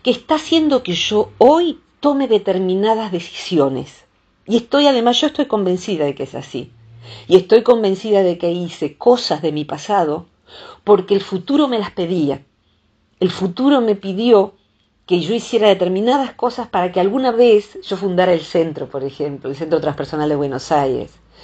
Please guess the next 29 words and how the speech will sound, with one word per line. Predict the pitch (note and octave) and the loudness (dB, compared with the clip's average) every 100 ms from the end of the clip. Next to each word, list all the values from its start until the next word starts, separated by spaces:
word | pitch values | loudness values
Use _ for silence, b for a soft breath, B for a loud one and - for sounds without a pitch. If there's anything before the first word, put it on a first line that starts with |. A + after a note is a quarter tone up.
| B B - | B B 0
El | F#3 | 0
futuro | - G3 - C#4 D4 | 0 -4 0 2 4
me | A#3 G3+ | 2 4
pedía | G3+ G3+ A#3+ G#3+ | 2 2 0 0
que | F#3 | 0
yo | F3+ A3 - | 0 0 0
leyera | G3 F#3+ G#3 C4+ | 2 2 2 2
determinados | A#3+ G3 G3 G#3+ G#3 G#3 | 0 0 -2 -2 -4 -6
libros | G#3+ G#3+ F3+ F3 | -6 0 0 0
para | F3+ F3 | -2 -2
escribir | E3+ - F3+ F#3 C4+ G#3 | -2 -4 -2 4 4 6
un | F#3 | 2
libro | E3 D#3+ D3 | 0 -2 -2
que | D3+ | -2
después | C#3+ C#3+ E3 E3+ E3+ b b b b | -4 -4 -2 -2 -6 b b b b
iba | G#3 F#3+ F3+ | 0 6 6
a | |
salir | F3+ F3 F3+ | 6 0 2
en | F3+ E3+ D3 | 0 0 -2
dos | C#3+ | -4
mil | D#3 D3 | -4 -4
veinte. | D3 C#3 C#3 C3+ C#3 C#3+ B B B | -2 -2 -4 -10 -14 -16 B B B
Entonces, | G3 G3 G#3 - G#3 - B B _ | -4 2 2 2 -2 -4 B B _
uno | D4 C#4+ C4 | 2 4 4
no | B3+ D#4 | 4 4
sabe, | D4+ - D4 F3 F3+ F#3+ - _ | 2 2 4 4 2 0 -8 _
cree | - D#4 D4 B3+ | -2 2 4 2
que | - | 0
está | G3+ - A3 A#3 A#3+ | -2 2 4 4 2